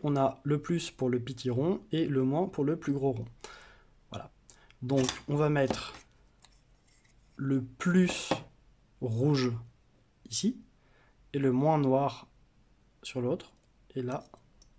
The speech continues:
alors, faut quand même que ça fonctionne. Alors, ça marche, mais elle est toute pétée. Ok, donc je sais ce qui ne va pas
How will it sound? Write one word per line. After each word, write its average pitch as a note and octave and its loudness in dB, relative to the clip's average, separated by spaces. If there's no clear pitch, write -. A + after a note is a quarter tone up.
alors, - -16
faut - -16
quand C3 -4
même C3 -4
que B2 -6
ça - -10
fonctionne. C#3 -8
Alors, B2 -14
ça - -10
marche, D#3+ 2
mais D3 2
elle D3+ 0
est C3 0
toute - -8
pétée. C#3+ -4
Ok, G#3 6
donc D#3 4
je E3+ 8
sais A#3+ 4
ce C4+ -2
qui A3+ 8
ne G3 10
va F3 10
pas D#3+ 6